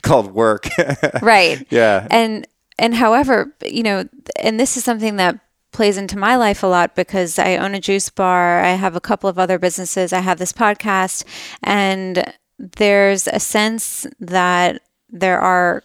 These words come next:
Speaker 2: great things in the works for me. There are great things in the works for, for all of us, and in terms of my own abundance and, and creating, um, more of that.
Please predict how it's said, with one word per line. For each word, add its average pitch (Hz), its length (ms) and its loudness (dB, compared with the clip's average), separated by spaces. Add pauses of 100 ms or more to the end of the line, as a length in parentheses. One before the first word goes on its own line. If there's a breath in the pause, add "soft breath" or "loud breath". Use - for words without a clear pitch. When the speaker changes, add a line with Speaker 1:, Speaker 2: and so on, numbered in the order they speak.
(100)
Speaker 2:
great 202 280 0
things 170 580 -6 (800)
in 220 180 -2
the 202 80 0
works 180 720 -2
for 214 340 2
me. 220 400 0 (220 loud breath)
There 185 140 2
are 185 40 2
great - 280 0
things 185 240 -6
in 180 60 -8
the 185 60 -6
works 180 320 -6
for, - 180 -6 (540)
for - 220 0
all 190 200 4
of 196 140 0
us, 196 280 0
and 170 380 -4 (200 loud breath)
in 190 140 -6
terms 190 280 -4
of 170 120 -8
my 175 180 0
own 175 120 0
abundance 175 640 -4
and, - 260 -8 (320 loud breath)
and 180 200 -4
creating, 180 960 0
um, 71 520 -8 (1040 loud breath)
more 202 360 2
of 170 100 -2
that. 196 460 -2